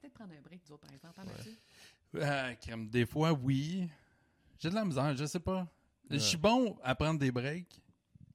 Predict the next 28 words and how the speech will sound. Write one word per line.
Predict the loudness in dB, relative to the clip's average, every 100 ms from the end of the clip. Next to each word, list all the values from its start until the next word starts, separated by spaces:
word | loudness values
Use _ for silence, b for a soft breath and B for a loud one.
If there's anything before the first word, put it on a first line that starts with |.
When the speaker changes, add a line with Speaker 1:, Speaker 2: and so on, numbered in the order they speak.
| -10
Speaker 3:
puis | -2
en | 2
même | 6 4
temps, | 4 2 2 2 0 -2
quand | 0 2
je | 4
suis |
en | 2 2
break, | 0 0 -2 -6 -20 -20 _ _ -20 _ _ -10
je | -6 -4
cherche | -4 -4 -6
des | -6
projets. | -8 -8 -10
Speaker 1:
Ouais. | -12 -16 -18
Speaker 2:
Je |
suis | -10
pareil. | -4 -4 -4
Speaker 3:
Je |
suis | -2
comme | 0
Speaker 2:
Je | 2
suis |
Speaker 3:
pas | 4
Speaker 2:
pareil. | 4 4 4
Speaker 3:
bien, | 2
puis | -2
là, | 0
Speaker 2:
Être | 4